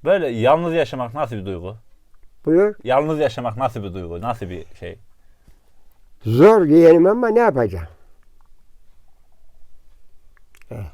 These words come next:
Speaker 1: Birini arıyor değil mi insan?
Speaker 2: He.
Speaker 1: İnsan birini arıyor değil mi yanında?
Speaker 2: Ya işte vazgeçtim.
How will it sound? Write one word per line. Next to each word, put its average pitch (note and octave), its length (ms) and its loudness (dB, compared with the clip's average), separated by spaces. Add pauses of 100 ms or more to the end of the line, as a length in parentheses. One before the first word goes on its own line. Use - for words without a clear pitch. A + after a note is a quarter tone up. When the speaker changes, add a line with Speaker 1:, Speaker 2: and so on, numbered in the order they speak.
(200)
Speaker 1:
Birini C#3+ 260 -4
arıyor C#3 320 0
değil B2 100 -4
mi A2+ 120 -8
insan? F2+ 360 -14
Speaker 2:
He. F#3 440 2
Speaker 1:
İnsan C#3+ 380 -6
birini D#3 280 -4
arıyor C#3 380 2
değil C#3 100 -4
mi C3 80 -8
yanında? G#2 420 -6 (140)
Speaker 2:
Ya - 260 -4 (160)
işte - 220 -6 (1040)
vazgeçtim. G#3 580 6